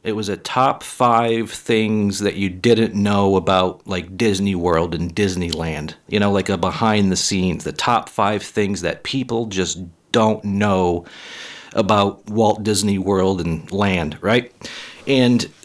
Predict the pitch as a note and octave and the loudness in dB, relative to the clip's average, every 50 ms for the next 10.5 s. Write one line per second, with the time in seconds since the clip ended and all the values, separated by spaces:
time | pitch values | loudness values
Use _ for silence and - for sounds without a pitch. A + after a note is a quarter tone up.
0 | - _ _ _ - A2 A#2 A#2 G#2+ B2 C3+ C#3+ D#3 D3 D#3 D3 C#3+ C#3+ C3+ B2+ | -20 _ _ _ -2 0 2 4 4 6 6 6 6 6 6 6 6 4 4 2
1 | B2 B2 - - C3 A#2+ A#2 A#2+ G#2+ G2+ E2 F2 G#2+ A2 G#2 G2 G2+ F#2+ F2 F2+ | 2 -2 0 2 2 4 4 4 2 2 2 2 0 2 2 2 0 0 0 0
2 | G2+ G#2 G2 F2+ F2 E2+ - - G#2+ G2+ G2+ F#2+ - - B2 - - D3+ D3+ - | 0 0 2 0 0 -2 -2 -2 0 0 0 0 -2 -4 -4 -4 -2 0 0 2
3 | - - - C3+ B2+ B2+ C3+ B2 - - A#2+ A2+ A2+ G#2 F2+ F#2+ G2+ G#2 G#2 G2+ | 0 0 0 0 2 2 0 0 0 0 2 4 4 4 4 4 4 4 4 4
4 | G2 G2+ G2 F2+ E2+ F2+ E2+ E2 D#2+ E2 E2 - - - - - - _ - - | 4 2 0 2 2 4 4 4 4 2 0 -4 -12 -20 -20 -20 -20 _ -4 0
5 | G2+ G2 F#2+ F2+ - - A2+ G2+ G2 A2 - - G2 F#2+ - - - - - B2 | 2 2 2 2 0 -2 -2 -2 -2 -4 -4 -4 -4 -2 -2 -2 0 0 2 2
6 | A#2+ G#2+ G#2 F#2+ F2+ F2 E2 D2 F2+ G2+ F#2 - F2 F2+ G2 F#2 F#2 A2 A#2+ C3 | 4 4 2 0 0 -2 -4 -4 -2 -2 -2 -2 -2 -4 -2 0 2 2 2 2
7 | B2 - C3 A#2+ A2+ A2 - A#2 G2+ F#2 G2+ G2 F2+ - F#2+ F2+ F2 F2 F2+ E2+ | 2 0 -2 -2 -2 0 0 0 2 2 2 2 2 2 0 0 0 0 -2 -2
8 | - - - - F#2+ F2+ E2+ - - A#2+ A#2 A#2 - A2 G2+ G2+ A2+ G#2+ F#2 G2 | -2 -2 -2 0 0 0 -2 0 -2 -2 -2 0 0 0 2 2 2 4 4 4
9 | G2+ G2 G2+ - F2+ F2 - - F2+ G#2+ A#2 A2+ A#2 A#2 - G#2+ G2 G2+ G2 - | 4 4 4 2 0 0 0 -2 2 4 6 6 6 4 2 0 0 0 0 0
10 | - - A2 F2+ E2+ D#2+ - - - - | -2 0 2 2 2 2 0 -4 -6 -8